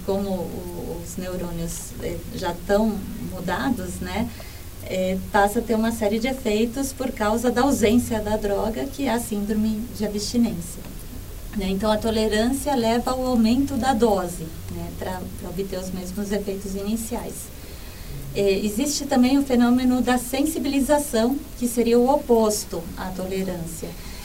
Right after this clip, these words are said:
Então, na sensibilização, a mesma dose vai produzindo efeitos cada vez maiores.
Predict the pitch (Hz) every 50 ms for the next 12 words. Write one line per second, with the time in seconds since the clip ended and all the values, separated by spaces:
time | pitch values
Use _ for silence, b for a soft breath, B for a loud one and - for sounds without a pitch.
0 | B B 190 190 196 196 196 196 214 269 277 - 285 269 - - 214 233 214 220
1 | 208 196 202 190 190 - 254 269 277 269 214 - B B B B B B B -
2 | 185 196 196 208 240 285 285 285 294 269 220 - 208 214 240 262 254 220 220 190
3 | 208 208 208 - 240 233 220 220 214 196 214 220 226 226 226 220 - 240 226 226
4 | - - - - 233 220 214 208 208 214 226 226 240 240 247 247 226 190 175 165
5 | 160 - - - - - -